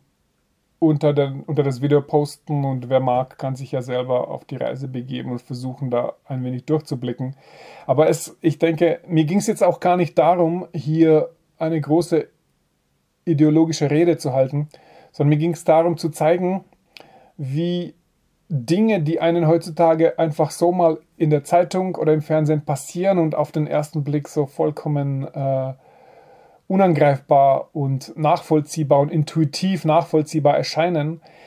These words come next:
wie diese Dinge mit einem unglaublichen Ballast beladen sind und, äh, und wie wenig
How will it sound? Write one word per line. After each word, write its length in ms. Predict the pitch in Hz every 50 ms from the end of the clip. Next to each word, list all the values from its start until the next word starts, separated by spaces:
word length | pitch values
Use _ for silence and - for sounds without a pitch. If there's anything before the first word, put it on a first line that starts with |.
| - - - - _ _
wie 140 | 147 143 143
diese 240 | 160 165 151 170
Dinge 420 | 151 139 123 139 165 170 175 175 170
mit 380 | 160 156 160 156 151 - - - _
einem 260 | 160 160 160 165 - - _ _
unglaublichen 640 | - 196 196 180 175 175 165 160 160 151 - 165 139
Ballast 380 | 147 139 143 143 151 147 -
beladen 420 | - 156 143 135 131 143 143 139 135
sind 440 | 139 147 143 151 151 151 - - -
und, 380 | 160 143 139 139 131 - -
äh, 220 | 151 139 139 139 139
und 400 | 139 - - 180 151 139 127 135
wie 240 | 147 147 135 127
wenig 800 | 135 156 165 185 190 185 175 160 147 135 - - - - _ _